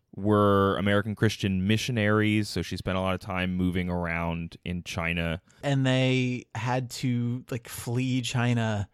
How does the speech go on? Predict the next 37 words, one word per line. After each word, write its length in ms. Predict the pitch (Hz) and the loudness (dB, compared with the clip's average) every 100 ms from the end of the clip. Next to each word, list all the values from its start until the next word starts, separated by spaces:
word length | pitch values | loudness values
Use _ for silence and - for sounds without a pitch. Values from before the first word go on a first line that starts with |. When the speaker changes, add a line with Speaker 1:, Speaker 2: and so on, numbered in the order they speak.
| _ _ _ - | _ _ _ -2
Speaker 2:
when 180 | 123 | 0
the 100 | 120 | 0
Japanese 520 | 110 123 117 123 123 113 | 2 2 2 2 0 0
invaded 400 | 113 117 117 117 | 0 0 0 -2
in 140 | 110 | -2
nineteen 400 | 113 117 131 117 | -2 -4 -4 -4
thirty-seven. 720 | 104 110 117 123 113 110 107 | -4 -8 -6 -4 -2 -4 -4
And 140 | 101 139 | -4 0
this 160 | 160 | 2
was 180 | 175 127 | 2 2
part 220 | - 151 | 4 4
of 80 | 131 | 4
a 60 | 123 | 2
conflict 440 | 131 123 135 113 | 0 -2 -2 -4
that 300 | 131 107 - - - _ - | -2 -4 -8 -20 -20 _ 2
eventually 460 | 208 247 247 202 | 4 4 6 6
became 560 | 175 - 143 - 170 156 | 4 -2 -8 -4 0 0
part 220 | - 156 | 2 2
of 100 | 131 | 2
World 200 | 147 151 | 0 -2
War, 160 | 139 135 - - | -2 -4 -6 -8
World 320 | 143 147 143 | 0 0 2
War 160 | 139 123 | 0 -2
Two. 640 | - 165 151 143 143 135 _ _ _ _ _ | -2 0 2 2 0 -2 _ _ _ _ _
Um, 180 | 143 139 | 0 4
but 80 | 151 | 6
yeah, 160 | 156 131 | 6 6
her 100 | 127 | 4
family 320 | 160 156 143 | 2 2 2
moved 600 | 139 151 151 139 - - | 2 2 2 0 -6 -6
to 180 | 139 127 | -4 -2
America 640 | 117 135 151 143 151 139 | -2 2 4 4 2 2
and 140 | 120 120 | 2 2
then 160 | 123 | 2
back 280 | 101 117 - | 0 -2 -2
to 120 | 143 | -10
China, 360 | - 123 127 | -8 -4 -2